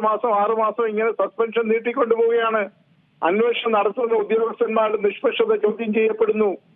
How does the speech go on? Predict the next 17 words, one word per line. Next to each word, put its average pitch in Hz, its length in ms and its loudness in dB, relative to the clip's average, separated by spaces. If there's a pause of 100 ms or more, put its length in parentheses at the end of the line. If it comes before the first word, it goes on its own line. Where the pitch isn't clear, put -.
(340)
അപ്പോൾ 226 360 2
ഇദ്ദേഹത്തിന് 214 500 0
ഒരു 220 300 0 (100)
കാരണവശാലും 214 720 0
നീതി 202 260 -2
ലഭിക്കാനുള്ള 196 640 0
സാഹചര്യം 185 640 -2
തെളിഞ്ഞു 190 320 -2
കാണുന്നില്ല. 185 600 0 (520)
ചീഫ് 220 200 -2
സെക്രട്ടറി 220 360 0
താമസിയാതെ 190 640 2
സർവീസിൽ 202 500 0
നിന്ന് 196 140 -2
പിരിയുമ്പോൾ 185 520 0
അതുവരെ 190 340 2
ഇദ്ദേഹത്തെ 185 600 0